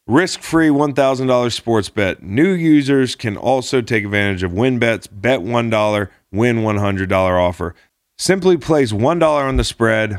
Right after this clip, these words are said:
money line, or total of any college football or N F L game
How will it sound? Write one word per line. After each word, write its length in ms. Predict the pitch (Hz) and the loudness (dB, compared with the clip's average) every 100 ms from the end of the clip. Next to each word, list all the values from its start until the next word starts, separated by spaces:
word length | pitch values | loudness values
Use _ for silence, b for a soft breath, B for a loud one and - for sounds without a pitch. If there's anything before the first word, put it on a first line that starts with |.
| - | -8
money 300 | 98 123 123 | -2 0 2
line, 300 | 120 117 113 | 0 0 -2
or 240 | 104 127 | 0 -2
total 400 | 117 113 101 95 | 0 0 2 0
of 120 | 92 95 | -4 -4
any 220 | 127 139 | -2 -2
college 400 | 120 120 120 113 | -2 -2 -2 -4
football 420 | - 104 107 104 85 | -2 -2 0 0 0
or 260 | 123 147 139 | 0 0 0
N 160 | 123 | -2
F 140 | 120 113 | -2 0
L 160 | 107 | -2
game 360 | 98 92 90 | 0 -2 -2